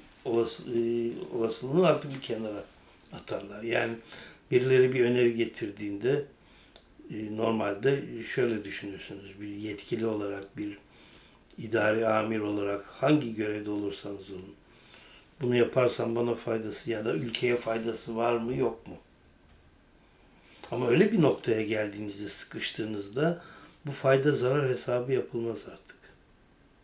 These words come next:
İş işten geçmiştir. Ee, orada artık kendinizi kurtarma hesabıdır. Kendinizi kurtarma hesabında da her türlü şeyi yapabilirsiniz ya da yaptırabilirsiniz.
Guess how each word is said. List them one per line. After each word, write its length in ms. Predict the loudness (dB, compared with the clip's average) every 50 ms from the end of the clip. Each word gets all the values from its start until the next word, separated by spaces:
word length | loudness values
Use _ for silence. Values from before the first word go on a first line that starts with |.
| _ _ _ _ _ _ _ _ _ _ _ _ _ _ _ _ _ _ _ _ _ _ _ _ -20 _ _ _ -8 -4
İş 160 | -2 -2 -2
işten 380 | -4 -4 -2 -2 0 0 2 4
geçmiştir. 680 | 2 2 2 0 -6 -6 -6 -6 -10 -8 -8 -8 -8 -8 -2
Ee, 400 | 0 2 2 2 2 2 0 -2
orada 380 | 0 4 6 6 6 6 6 4
artık 360 | 4 2 2 0 -4 -4 -4 -10 -20 -20 -20 -20 -20 -20 -20 -20 -20 -20 -20 -14 -10
kendinizi 640 | -2 2 4 4 4 6 6 6 6 4 2 0 -2
kurtarma 560 | -2 -4 -2 0 6 6 8 8 8 6 6
hesabıdır. 840 | 6 6 4 2 2 2 2 2 2 -2 -4 4 4 4 4 4 0
Kendinizi 500 | -2 -2 0 2 2 2 2 2 0 0
kurtarma 540 | -4 -4 -4 -4 2 4 6 6 6 6 4
hesabında 600 | 4 2 4 4 4 4 4 2 0 0 2 6
da 200 | 6 6 6 4 -2 -14 -16 -18 -18 -20 -20 -20 -20 -20 -18 -18 -18 -18 -20 -20 -20 -20 -20 -20 -20 -20 -20 -20 -20 -20 -20 -20 -14
her 280 | 2 6 6 6 6 6
türlü 220 | 2 0 0 2
şeyi 240 | 0 2 2 4 6
yapabilirsiniz 920 | 6 4 4 2 -2 -2 -2 -2 -6 -6 -8 -8 -10 -12 -12 -12 -10 -6 -4
ya 140 | -4 0
da 80 | 2 2
yaptırabilirsiniz. 1080 | 2 2 0 -4 -4 -2 -2 -2 -2 -4 -8 -8 -10 -10 -10 -12 -12 -12 -8 -8 -8